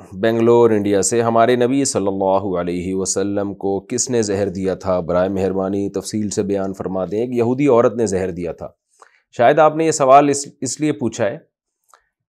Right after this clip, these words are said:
कि मेरा क्लिप किसी ने गलत काटा है, कटिंग करके ना एडिटिंग की है, उसमें अधूरा क्लिप भी चलाया है उसने, उससे ये शोर है, "माज़ल्ला, नकल कुफर,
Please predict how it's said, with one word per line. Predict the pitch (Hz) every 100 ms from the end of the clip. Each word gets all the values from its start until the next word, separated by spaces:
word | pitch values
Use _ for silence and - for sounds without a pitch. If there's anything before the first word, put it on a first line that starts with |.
| _
कि | 127
मेरा | 127 127 147
क्लिप | 147 135 143 -
किसी | 120 135
ने | 143 120
गलत | 113 127 -
काटा | 92 85
है, | 85 80 _ _ _ _ _ _ _ _ _ _ -
कटिंग | 104 123 120
करके | 110 127
ना | 147 165 151 - _
एडिटिंग | 101 98 110 117
की | 113 113
है, | 120
उसमें | 117 - 131 - _ _ _ _ _ _
अधूरा | 92 95 110 110
क्लिप | 117 110
भी | 113 113
चलाया | 117 107 104
है | 107
उसने, | 104 - -
उससे | - 101 - 113
ये | 107 110
शोर | 107 104 110
है, |
"माज़ल्ला, | 113 101 101 101 104 101
नकल | 92 107
कुफर, | 92 92 110 117